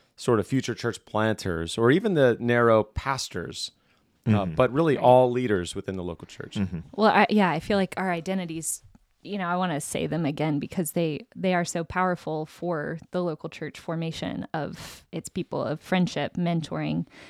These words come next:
Speaker 3: faithfulness, craftsmanship, and humility. Um,
Speaker 2: Mm.
Speaker 3: I'm excited to, to get into that in this season.
Speaker 1: That's right. That's right. Yes. And, and really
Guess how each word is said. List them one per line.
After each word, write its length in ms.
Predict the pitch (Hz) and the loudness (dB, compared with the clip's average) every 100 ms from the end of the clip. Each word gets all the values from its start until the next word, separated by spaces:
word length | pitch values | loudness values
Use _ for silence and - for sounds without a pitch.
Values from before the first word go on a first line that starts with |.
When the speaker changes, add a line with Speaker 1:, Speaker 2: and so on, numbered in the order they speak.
| - | -20
Speaker 3:
faithfulness, 840 | - 180 - 175 170 160 160 - - - - - | -2 0 0 -2 0 0 -4 -10 -14 -20 -20 -6
craftsmanship, 600 | 180 147 175 165 - - | -4 -2 -4 -6 -8 -8
and 160 | 165 | -8
humility. 520 | 156 - - - - 190 _ _ _ | -6 -6 -8 -6 -6 -6 _ _ _
Um, 340 | 170 139 - 170 - _ _ _ _ _ _ _ | -6 -4 -4 -8 -10 _ _ _ _ _ _ _
Speaker 2:
Mm. 160 | 95 90 | -4 2
Speaker 3:
I'm 140 | 180 | 4
excited 500 | 180 - 160 156 139 - | 4 2 0 0 -4 -2
to, 340 | - 147 170 180 _ | 0 0 -2 -6 _
to 260 | - 170 151 - _ _ _ - | -2 0 0 -2 _ _ _ 0
get 160 | 185 | 0
into 180 | 160 151 | 2 -2
that 240 | 156 147 - | 0 -2 -2
in 180 | 165 156 | -4 -4
this 180 | 151 160 | -2 -4
season. 500 | - - - 95 190 - | -6 -8 -10 -6 -6 -6
Speaker 1:
That's 220 | - 101 | -4 -2
right. 240 | 98 87 82 - _ _ _ _ _ _ | 2 0 0 -8 _ _ _ _ _ _
That's 220 | 104 98 | -2 0
right. 240 | 92 85 - _ | 0 -2 -4 _
Yes. 500 | 107 98 87 80 - - | 0 2 2 -2 -8 -2
And, 260 | 120 104 - | 0 0 0
and 160 | 110 | 0
really 380 | 110 127 113 - | 4 4 4 0